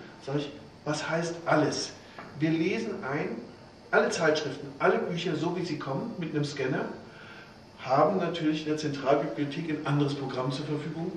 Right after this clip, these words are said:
das liest Sütterlin. Liest feine, uralte Schrift mit einer Fehlerquote von eins oder null Komma fünf Prozent. Dieser gewonnene ASCII-Text wird jetzt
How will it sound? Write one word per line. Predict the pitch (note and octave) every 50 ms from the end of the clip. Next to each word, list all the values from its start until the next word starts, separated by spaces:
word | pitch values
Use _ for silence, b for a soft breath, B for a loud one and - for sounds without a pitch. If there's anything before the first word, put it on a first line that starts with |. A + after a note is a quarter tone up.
| - - - -
das | - D3+ - -
liest | F#3 F#3 - - - - - -
Sütterlin. | - B3+ A#3+ - - D3 C3+ - A2+ G#2+ G2 F2 G#2 - - - - - - - - B B B D3+ B B
Liest | G3+ A#3 A#3 G#3+ - -
feine, | - - - F3+ F3 F#3 F#3+ F#3+ A3+ A#3 A#3 - - - -
uralte | G#3 G#3+ G#3 - F3 F3 F3+ F3
Schrift | - E3 - F#3 G#3 A3+ G3+ - - - - D#3+
mit | D#3+ - -
einer | D#3+ D#3 D#3 D3+
Fehlerquote | D3+ - - F#3 - - - - - - E3 E3+ E3 E3 D#3
von | - E3+ D#3 D#3+ D#3+ B B B B B B B B B -
eins | C#3 C#3 D#3 E3+ - - - -
oder | C#3 C#3+
null | D3 D#3 D#3
Komma | D3 D3+ C#3+
fünf | C#3+ D3+ D3+ C#3 -
Prozent. | - C3+ C3+ - C3 G#2+ F#2+ - - - - - - - - - - - - - - - - - - - - - B B B B B B B B B B B B - - - - - - -
Dieser | G3 G#3 A3 - A#3+ A#3 A3+
gewonnene | - E3 D#3+ E3 E3+ E3+ E3 D#3 - -
ASCII-Text | D#3+ F#3 - - - - - - B3 B3+ - - - - E3
wird | F#3 F3+ F3+ F#3
jetzt | F#3 F3+ F3 E3+ -